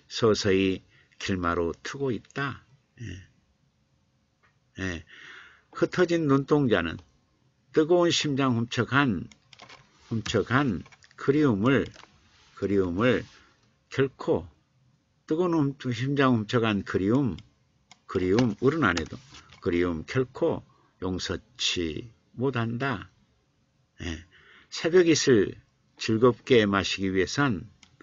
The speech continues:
녹슨 파편을 고르는 비늘목에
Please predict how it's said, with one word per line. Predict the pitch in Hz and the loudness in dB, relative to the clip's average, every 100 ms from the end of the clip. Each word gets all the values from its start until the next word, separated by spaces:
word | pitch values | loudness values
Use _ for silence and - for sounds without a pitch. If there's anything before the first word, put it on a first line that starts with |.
| - _ _ _ - | -20 _ _ _ -6
녹슨 | 113 - 170 165 147 | -6 -2 -2 -2 -4
파편을 | - 151 - - 147 175 135 | -4 -4 -4 -4 0 2 0
고르는 | - 98 95 117 135 92 - _ _ - | 0 -4 0 2 2 0 -6 _ _ -8
비늘목에 | - 120 151 156 127 85 - | -2 2 2 2 0 -2 -6